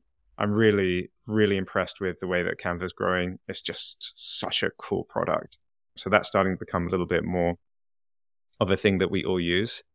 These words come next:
And then leveraging video has always been a big thing for me, but creating S O Ps through Vidyard and Loom have been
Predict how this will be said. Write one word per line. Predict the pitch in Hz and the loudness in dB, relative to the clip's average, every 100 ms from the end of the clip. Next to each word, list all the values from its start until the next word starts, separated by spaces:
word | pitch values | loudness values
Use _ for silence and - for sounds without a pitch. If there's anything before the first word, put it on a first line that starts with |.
| _ _ _ | _ _ _
And | 113 120 | 4 6
then | 123 117 107 - _ _ _ _ _ _ _ _ _ _ _ _ 107 | 8 6 2 -8 _ _ _ _ _ _ _ _ _ _ _ _ -6
leveraging | 104 123 170 135 120 104 95 85 | 4 6 6 2 4 4 2 0
video | 104 101 87 87 85 - _ - | 2 4 4 2 0 -6 _ -8
has | 101 - | -6 2
always | 110 113 | 4 4
been | - 101 | 2 0
a | |
big | 98 90 | 0 -2
thing | 82 85 | -6 -6
for | 80 | -8
me, | 80 80 - _ _ _ - | -8 -10 -14 _ _ _ 0
but | 107 | 0
creating | - 120 123 - 131 120 117 | 2 2 2 2 2 4 2
S | 104 - | 0 0
O | 101 | 0
Ps | - 98 95 95 | 0 0 0 -2
through | - 95 87 | -4 -4 -4
Vidyard | 82 117 113 110 110 110 - - - | -2 0 4 4 4 2 -4 -14 -8
and | 87 | 0
Loom | 95 120 117 117 113 _ _ _ _ | 4 4 4 0 -6 _ _ _ _
have | - 98 | -8 0
been | 107 98 | 0 0